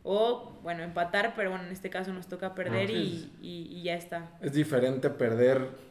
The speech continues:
Speaker 2: jugando horrible, haciendo
Speaker 1: Claro,
Speaker 2: un partido
Speaker 1: sí.
Speaker 2: espantoso, que, que perder siendo la jugadora del partido y,
Speaker 1: Sí.
Speaker 2: bueno, como equipo dando un,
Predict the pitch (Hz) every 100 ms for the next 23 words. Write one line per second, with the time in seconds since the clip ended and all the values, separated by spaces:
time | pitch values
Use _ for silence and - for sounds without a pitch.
0 | - - - - 120 117 127 135 131 117
1 | 117 127 151 151 151 147 139 135 135 -
2 | 135 120 - 113 113 135 139 135 127 120
3 | 113 - - - 110 - 120 120 143 143
4 | 170 - 104 - - - - 131 - 120
5 | 123 131 131 - - - - 151 143 143
6 | 120 - 120 113 127 139 127 - 110 139
7 | 147 170 180 120 117 - - 127 117 -
8 | 113 110 107 131 117 139 127 127 123 120
9 | 120 117